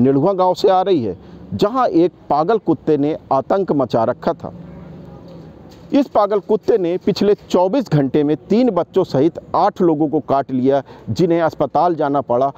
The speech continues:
और एंटी रेबीज का टीका लगाना पड़ा।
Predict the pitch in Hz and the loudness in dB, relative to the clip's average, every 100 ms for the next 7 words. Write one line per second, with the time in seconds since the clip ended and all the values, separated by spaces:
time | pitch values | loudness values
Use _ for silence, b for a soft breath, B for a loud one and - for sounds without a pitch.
0 | B - 147 - 165 160 196 160 135 139 | B -2 -2 0 -2 0 0 0 0 -2
1 | - 151 - 131 117 151 156 165 170 160 | -2 -4 -2 -2 0 0 0 0 -2 -2
2 | 104 | -4